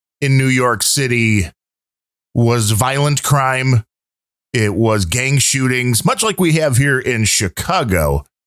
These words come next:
But I knew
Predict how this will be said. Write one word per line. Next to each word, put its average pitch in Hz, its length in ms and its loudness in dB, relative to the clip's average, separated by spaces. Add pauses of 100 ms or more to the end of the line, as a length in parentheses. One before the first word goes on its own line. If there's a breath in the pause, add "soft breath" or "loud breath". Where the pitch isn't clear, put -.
(720)
But 135 540 0 (120)
I 143 200 0
knew 165 720 4